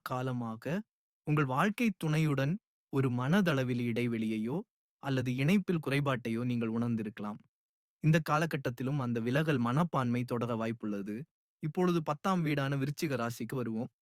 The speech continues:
டிசம்பர் மூன்றாம் தேதி அங்கே சூரியன், சுக்கிரன் மற்றும் செவ்வாய் ஆகிய மூவரும் இருக்கிறார்கள். இது உங்கள் தொழில்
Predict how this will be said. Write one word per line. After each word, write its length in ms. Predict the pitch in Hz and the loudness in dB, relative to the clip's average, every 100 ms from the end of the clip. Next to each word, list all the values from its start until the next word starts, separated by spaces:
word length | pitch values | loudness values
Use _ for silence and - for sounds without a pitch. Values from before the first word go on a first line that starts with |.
| _ _ _ _ _ _ _ _ _ _ | _ _ _ _ _ _ _ _ _ _
டிசம்பர் 380 | 170 208 240 202 | 0 4 4 4
மூன்றாம் 440 | 170 233 226 180 156 | 4 4 4 2 2
தேதி 320 | 143 131 180 | 0 -2 -2
அங்கே 260 | 156 139 139 | -2 0 -2
சூரியன், 520 | - 175 170 139 175 | 0 2 2 2 0
சுக்கிரன் 460 | 185 151 - 139 156 | -2 -6 -2 0 0
மற்றும் 340 | 143 - 160 | 0 0 -2
செவ்வாய் 400 | 151 135 120 104 - _ _ _ _ _ - | 0 0 -2 -4 -8 _ _ _ _ _ 0
ஆகிய 260 | 143 139 143 | 2 2 2
மூவரும் 460 | 160 208 156 185 | 4 4 4 2
இருக்கிறார்கள். 520 | 147 135 113 104 110 180 - _ _ _ _ _ _ _ _ _ _ - | 0 -2 -4 -2 -4 -6 -12 _ _ _ _ _ _ _ _ _ _ 2
இது 140 | 196 202 | 4 4
உங்கள் 280 | 165 151 | 4 2
தொழில் 300 | 147 139 139 | 2 0 0